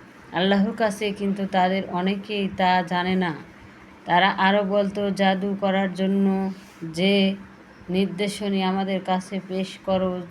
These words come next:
যা পেশ করো না কেন, আমরা ঈমান আনব না।" অতঃপর আমি তাদের উপর তুফান, পঙ্গপাল ও, ও উকুন, ব্যাঙ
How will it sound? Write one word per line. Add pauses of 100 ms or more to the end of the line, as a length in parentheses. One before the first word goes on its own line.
যা (260)
পেশ
করো
না
কেন,
আমরা (500)
ঈমান
আনব
না।"
অতঃপর
আমি (480)
তাদের (300)
উপর (1300)
তুফান, (720)
পঙ্গপাল (120)
ও, (200)
ও (960)
উকুন, (160)
ব্যাঙ